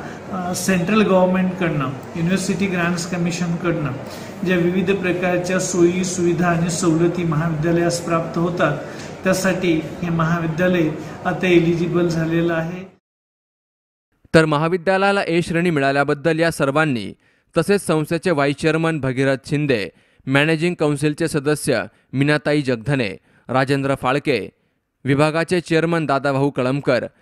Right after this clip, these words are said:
Speaker 2: उच्च शिक्षणचे सहसचिव डॉक्टर विजयसिंह सावंत, विभागीय अधिकारी संजय नागपुरे, माजी प्रभारी प्राचार्य प्राध्यापक तुकाराम दरेकर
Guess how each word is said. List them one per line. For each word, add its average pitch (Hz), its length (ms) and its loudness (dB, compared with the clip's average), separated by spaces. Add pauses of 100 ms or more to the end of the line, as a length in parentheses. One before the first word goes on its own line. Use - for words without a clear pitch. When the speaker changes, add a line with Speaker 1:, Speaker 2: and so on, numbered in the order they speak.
(240)
Speaker 2:
उच्च 156 340 0
शिक्षणचे 185 520 -2
सहसचिव 139 560 0
डॉक्टर 135 340 0
विजयसिंह 139 560 0
सावंत, 131 500 0 (580)
विभागीय 156 420 2
अधिकारी 147 540 0
संजय 131 380 0
नागपुरे, 127 540 0 (460)
माजी 143 280 2
प्रभारी 175 400 0
प्राचार्य 143 580 0 (440)
प्राध्यापक 147 520 0
तुकाराम 143 400 0
दरेकर 127 480 0